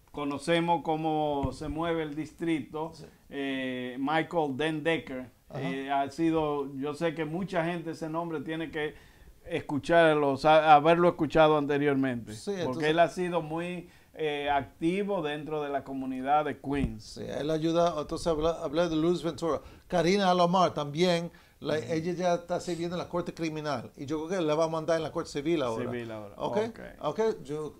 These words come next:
Speaker 2: porque ahora mismo no hay ningún hue-, latino en la corte
Speaker 1: Sí,
Speaker 2: civil.
Speaker 1: sí.
Speaker 2: <laughs> Que yo no entiendo. U-, eh, este, este
Speaker 1: Eh, la
Speaker 2: condado,
Speaker 1: última era Lourdes
Speaker 2: eh,
Speaker 1: y ya la,
Speaker 2: eh,
Speaker 1: se
Speaker 2: eh,
Speaker 1: movió.
Speaker 2: este, este estado, este condado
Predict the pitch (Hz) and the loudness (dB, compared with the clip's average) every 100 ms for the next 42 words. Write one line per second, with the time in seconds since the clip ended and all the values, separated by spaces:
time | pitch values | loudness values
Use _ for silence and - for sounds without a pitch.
0 | 170 175 170 208 220 202 214 220 226 226 | -6 2 6 6 6 4 4 4 4 4
1 | 220 240 196 208 196 262 - 208 208 214 | 2 2 0 2 6 6 4 2 2 2
2 | 262 240 214 196 220 262 233 285 - - | 0 0 0 0 2 2 0 -2 -4 -8
3 | 127 120 107 101 - - - 196 170 254 | -14 -14 -14 -18 -16 -8 -4 -2 0 2
4 | 240 240 202 - - - 220 220 214 214 | 2 2 -2 -4 -4 8 8 8 2 2
5 | 208 233 254 233 233 254 214 - 233 247 | 2 6 6 8 6 6 4 6 10 12
6 | 254 226 220 226 220 220 208 240 254 233 | 12 12 12 10 10 12 12 12 12 12
7 | 208 196 165 180 196 202 180 175 247 165 | 10 8 6 8 10 10 10 10 10 10
8 | 170 - 151 - - 247 247 269 254 - | 8 8 8 6 4 4 6 6 4 6
9 | 220 180 165 165 - 208 208 240 220 - | 8 8 6 2 -2 -2 2 2 2 2
10 | 220 202 185 135 135 | 2 4 4 2 -2